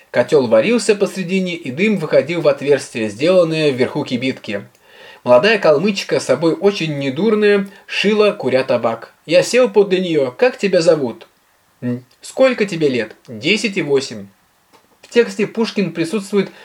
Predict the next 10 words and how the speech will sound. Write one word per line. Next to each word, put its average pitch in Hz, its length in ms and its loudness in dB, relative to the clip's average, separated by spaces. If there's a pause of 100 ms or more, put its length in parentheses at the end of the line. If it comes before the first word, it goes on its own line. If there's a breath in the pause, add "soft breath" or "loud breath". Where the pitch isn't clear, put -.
(200 loud breath)
характерные 208 600 2
для 185 160 4
большинства 190 520 0
последующих 175 600 -2
путевых 156 400 -6
очерков 196 460 0
этнографические 147 720 -4
сравнения. 139 480 -2
Например, 135 400 -4 (140 loud breath)
осетинцы — 202 760 -2